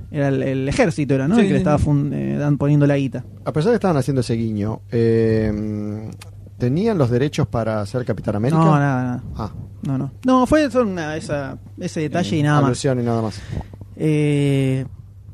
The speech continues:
Speaker 1: finalmente aparecen estos muchachos del ejército, le dicen que hace muchos años que viene, eh, garpándole todo el estudio,
Speaker 2: Loco, me estás gastando
Speaker 1: que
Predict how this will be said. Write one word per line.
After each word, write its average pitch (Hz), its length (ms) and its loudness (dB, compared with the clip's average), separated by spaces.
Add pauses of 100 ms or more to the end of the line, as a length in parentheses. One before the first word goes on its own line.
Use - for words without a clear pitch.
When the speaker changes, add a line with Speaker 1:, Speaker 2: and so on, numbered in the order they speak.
(800)
Speaker 1:
finalmente 180 1300 2 (680)
aparecen 139 440 -4
estos 139 180 -6
muchachos - 220 -8
del 147 100 0
ejército, 156 680 4
le 135 80 -2
dicen 143 180 -4
que 139 80 -2
hace 143 120 -4
muchos 156 320 2
años 214 280 4
que 147 120 -4
viene, 139 1300 -6
eh, 139 40 -10
garpándole 151 720 -2
todo 151 220 -4
el 147 80 -6
estudio, 247 680 -2
Speaker 2:
Loco, 151 180 2
me 139 100 0
estás 151 180 -2
gastando 151 300 -2
Speaker 1:
que 185 60 4